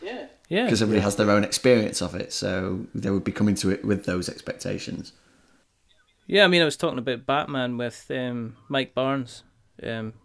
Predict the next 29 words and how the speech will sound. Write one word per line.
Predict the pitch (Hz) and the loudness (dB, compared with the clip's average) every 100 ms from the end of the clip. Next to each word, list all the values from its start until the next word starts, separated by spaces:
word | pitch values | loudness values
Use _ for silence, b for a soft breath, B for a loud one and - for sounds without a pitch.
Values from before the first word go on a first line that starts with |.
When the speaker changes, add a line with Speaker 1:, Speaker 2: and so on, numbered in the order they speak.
| _ _ _ _ _ - b b b b b | _ _ _ _ _ -20 b b b b b
Speaker 1:
and | 143 139 | -2 -2
it | 127 | 0
was | 127 120 | -2 -2
basically | 113 127 117 127 123 117 | -4 -6 -6 -6 -6 -6
a | |
case | - 120 117 - | -6 -6 -6 -6
of | 117 110 - - b b b b b b _ | -8 -8 -12 -20 b b b b b b _
we'd | 127 131 123 | -4 -2 0
like, | 127 131 135 - - _ _ _ - | 0 0 0 -8 -20 _ _ _ -6
kinda | 131 123 | -2 0
like, | 113 113 - | -2 -4 -6
we | 123 | -4
mentioned | 135 131 - 113 | -2 -2 -2 -6
this | 107 | -6
both, | 120 113 | -6 -6
I | 120 | -6
think | 117 113 | -6 -6
we'd | 110 | -4
like | 117 117 | -4 -6
a | 120 | -6
Batman | 117 110 110 110 | -6 -4 -4 -4
game, | 110 117 113 | -4 -4 -4
but | 110 | -6
we'd | 113 | -6
like | 113 113 120 | -6 -8 -8
a | |
detective | 113 - 127 139 113 | -8 -6 -6 -6 -10
Batman | 117 110 110 110 107 | -8 -6 -6 -8 -8
game. | 110 | -8